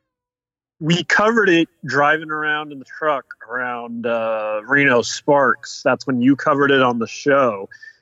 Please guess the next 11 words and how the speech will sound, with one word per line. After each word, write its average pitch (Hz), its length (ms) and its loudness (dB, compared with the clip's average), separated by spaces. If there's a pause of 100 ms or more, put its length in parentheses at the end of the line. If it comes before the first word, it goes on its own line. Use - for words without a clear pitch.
and 135 120 2
I 135 100 4
was 139 160 2
intrigued 139 500 -2
then. 147 280 2
But 117 140 -6
since - 520 0
you 180 160 -2
talked 170 380 0
about 196 320 2
it, 240 180 2